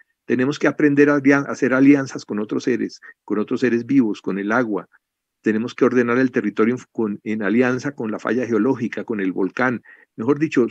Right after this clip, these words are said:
la única inteligencia del territorio no es la inteligencia humana, sino son otras muchas y necesitamos aliarnos con esas inteligencias. Bueno, este es como el, el resumen de esa charla.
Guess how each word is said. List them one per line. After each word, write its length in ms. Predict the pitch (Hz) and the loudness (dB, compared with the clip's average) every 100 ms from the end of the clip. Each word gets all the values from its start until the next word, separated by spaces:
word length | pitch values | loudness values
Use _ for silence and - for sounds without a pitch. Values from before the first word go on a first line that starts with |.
| - | -2
la 160 | 113 123 | 2 4
única 260 | 147 160 | 4 2
inteligencia 640 | 156 139 117 110 131 131 147 | -2 2 2 2 -2 -2 2
del 140 | 139 | 2
territorio 440 | 120 104 101 117 120 | 2 -2 0 -2 0
no 80 | 127 | 0
es 80 | |
la 80 | 127 | 0
inteligencia 540 | 120 117 92 104 104 123 | 0 -2 -2 -4 -4 -4
humana, 360 | 117 113 110 - - _ | -4 -6 -10 -14 -20 _
sino 200 | - 101 | -12 -8
son 160 | 110 120 | -4 -4
otras 260 | 123 147 | -2 0
muchas 400 | 143 143 - - | 0 -2 -4 -6
y 40 | 117 | -4
necesitamos 720 | 98 98 - - 123 131 - | -4 -6 -12 -6 -4 -4 -2
aliarnos 440 | 107 113 120 113 | 0 0 -2 -6
con 160 | 107 92 | -8 -6
esas 200 | - 110 | -6 -8
inteligencias. 760 | 90 95 85 104 - - _ _ _ _ _ _ _ _ _ _ _ _ _ | -8 -6 -8 -10 -16 -20 _ _ _ _ _ _ _ _ _ _ _ _ _
Bueno, 340 | 104 110 131 - _ _ _ | -2 -2 -2 -10 _ _ _
este 260 | 113 - 143 | -6 0 0
es 120 | - | 0
como 220 | 160 147 | -2 2
el, 140 | 117 | 2
el 160 | 120 107 | 2 0
resumen 460 | 107 101 131 143 143 | 0 2 2 4 0
de 80 | |
esa 160 | 123 135 | -2 -2
charla. 460 | - 123 117 - | -2 -2 -4 -10